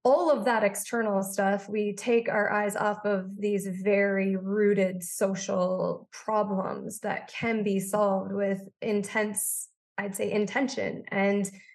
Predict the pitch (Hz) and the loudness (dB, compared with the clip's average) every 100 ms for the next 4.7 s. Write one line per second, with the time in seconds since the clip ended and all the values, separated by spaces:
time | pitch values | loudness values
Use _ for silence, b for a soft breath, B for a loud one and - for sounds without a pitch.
0 | _ - 226 311 311 277 262 285 277 254 | _ 0 4 4 4 4 4 2 2 2
1 | 269 302 247 202 196 - 233 240 262 247 | 4 4 4 2 -2 -4 -2 2 4 4
2 | 240 240 240 220 - - - - 190 233 | 2 -2 -4 -4 0 0 2 0 0 -2
3 | 233 240 226 214 196 B B _ 302 294 | 0 0 2 2 -2 B B _ -2 -2
4 | 311 294 302 302 311 285 | -6 -6 -6 -6 -2 -2